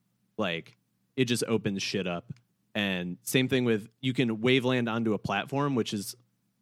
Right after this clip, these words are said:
you jump up and, um, air dodge into the platform to do a similar movement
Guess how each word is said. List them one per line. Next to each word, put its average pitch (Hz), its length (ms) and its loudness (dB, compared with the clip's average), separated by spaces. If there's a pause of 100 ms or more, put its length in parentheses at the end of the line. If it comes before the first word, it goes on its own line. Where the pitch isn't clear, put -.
(160)
you 117 160 2
jump 127 400 2
up 117 300 0
and, 101 300 -4 (180)
um, 87 460 -8 (420)
air 120 160 2
dodge 107 300 0
into 123 300 -2
the 101 100 -4
platform 139 560 0
to 120 100 -4
do 101 360 -2
a 101 120 -6
similar 123 400 4
movement 113 480 0